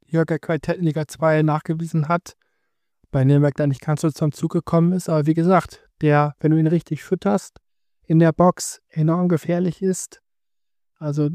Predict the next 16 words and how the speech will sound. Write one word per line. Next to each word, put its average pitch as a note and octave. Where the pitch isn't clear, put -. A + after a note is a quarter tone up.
ein D#3+
ganz F3+
klares F3
Profil D#3+
hat -
und D#3
Bielefeld E3+
mag D#3
es -
ja E3
dann D#3
auch D3+
mit D#3+
Flanken D#3
zu D#3+
operieren, D#3